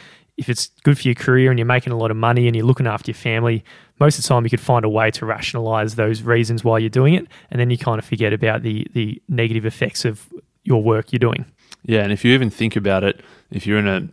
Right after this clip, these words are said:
Speaker 2: say you're in a, a big pitch where you're pitching for new business and your boss says something that's massaged a little bit, that's maybe not a hundred percent true, and you, you, it raises a bit of a red flag in your mind, but it's not a,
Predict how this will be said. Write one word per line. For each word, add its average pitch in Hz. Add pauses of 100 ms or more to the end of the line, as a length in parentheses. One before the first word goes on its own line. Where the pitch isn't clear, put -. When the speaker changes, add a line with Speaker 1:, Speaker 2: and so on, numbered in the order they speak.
Speaker 2:
say -
you're 101
in 95
a, 92
a -
big 101
pitch -
where 110
you're 95
pitching 95
for -
new 104
business 104
and 98
your 98
boss 104
says 98
something 104
that's 98 (300)
massaged 104
a 104
little 123
bit, 120
that's 101
maybe 113
not 104
a 95
hundred 110
percent 98
true, 107
and 98
you, 98
you, 101 (280)
it 90
raises 110
a 98
bit 104
of 95
a 95
red 98
flag 95
in 95
your 95
mind, 95
but 90
it's 98
not 180
a, 104